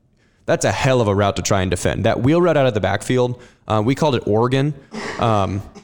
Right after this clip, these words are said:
where usually James White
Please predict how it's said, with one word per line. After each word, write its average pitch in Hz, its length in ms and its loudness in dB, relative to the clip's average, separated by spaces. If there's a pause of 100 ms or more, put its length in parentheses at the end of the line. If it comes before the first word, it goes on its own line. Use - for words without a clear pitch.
(260)
where 110 520 2 (240)
usually 123 640 2
James 113 400 0
White 104 340 0